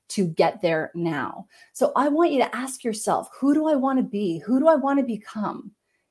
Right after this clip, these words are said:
You know, and then start to make decisions that take you there. Does eating fried foods take me towards that woman, or does it take me away from it? It may take you towards it, right? That woman might just eat fried foods sometimes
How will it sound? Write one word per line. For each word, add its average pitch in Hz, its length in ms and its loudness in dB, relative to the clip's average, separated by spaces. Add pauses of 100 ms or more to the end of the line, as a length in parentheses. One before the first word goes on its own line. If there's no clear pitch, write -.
You 208 80 -2
know, 208 220 0
and 247 140 6
then 254 120 6
start 262 280 2
to - 80 -2
make 294 160 0
decisions 254 520 0
that 233 140 0
take 220 260 -2
you 269 80 0
there. 156 320 2 (260)
Does 233 240 0
eating 269 300 6
fried 233 360 6
foods 226 420 -2
take 202 300 -2
me 240 140 0
towards 220 400 0
that 208 220 4
woman, 240 440 0
or 196 120 -2
does 214 180 0
it 214 80 2
take 214 240 -4
me 214 120 0
away 196 280 2
from 165 320 -2
it? - 220 -10
It 254 80 4
may 285 200 4
take 254 240 -4
you 226 80 -6
towards 214 480 -2
it, - 200 -4
right? - 320 -2 (220)
That 214 160 4
woman 226 260 2
might 196 240 0
just 208 260 -4
eat 220 220 -6
fried 202 320 4
foods 214 280 -2
sometimes 214 720 0